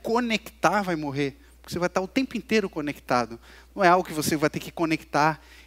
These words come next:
e desconectar. Porque hoje todo mundo é digital, todo mundo.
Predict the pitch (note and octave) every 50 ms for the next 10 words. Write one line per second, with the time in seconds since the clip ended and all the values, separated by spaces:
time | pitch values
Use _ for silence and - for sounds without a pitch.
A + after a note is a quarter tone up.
0 | _ - C#3+ C3 D#3 - - - D3 D3 C#3+ - - C3+ C3 - - A#3 - -
1 | A3+ G#3+ A#3 C4 C4 A3 G#3 G3+ - - _ - D4+ D4+ C4+ B3 A3 F#3+ F#3 F#3+
2 | G#3 G#3+ G3+ F3+ C#3+ C3 A2+ - - - - - D#3 D3+ C#3 C#3+ C#3 C3+ C3 -
3 | - C#3+ C3+ C#3+ - - C#4 C#4+ B3 B3+ G3+ F#3 F3 F3 D#3+ C3 A#2